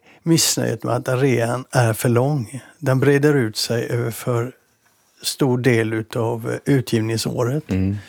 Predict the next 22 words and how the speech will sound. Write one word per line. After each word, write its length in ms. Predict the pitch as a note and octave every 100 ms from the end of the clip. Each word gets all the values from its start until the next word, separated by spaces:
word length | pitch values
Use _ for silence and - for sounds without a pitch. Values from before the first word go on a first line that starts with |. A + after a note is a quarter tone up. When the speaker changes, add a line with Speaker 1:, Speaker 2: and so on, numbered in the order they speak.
| - - -
Speaker 1:
Och 240 | - C3
det 60 | D#3
är 60 | E3
ju 80 |
från 360 | C3+ E3 C3+ C#3
det 220 | C#3 A#2+
att 200 | A#2 A#2 _ _ -
framförallt 480 | - C3+ A#2+ A#2+ A#2+
näthandeln, 800 | C3+ A2+ B2+ A2+ B2 A#2+ A#2+ A#2+ _ - -
men 120 | - B2+
också 220 | A#2 A#2
akademibokhandeln, 1000 | - B2 B2+ A2+ A#2 B2 A#2 A#2+ B2 C3 - -
då 320 | - C#3+ C3 - _
börjar 840 | D3 C#3 E3 D3 A#2+ A2+ A#2 A2+ A#2 -
marknadsföra 760 | D3+ - C3 A#2 - B2 C3
böckerna 520 | D3+ A#2+ - A2+ A#2 A2 _ _ -
till 260 | - A#2+
s-, 180 | A#2 - - -
sista 360 | - D3 - C3+
dagen 180 | C3
på 120 | - -
rean. 340 | C3 C3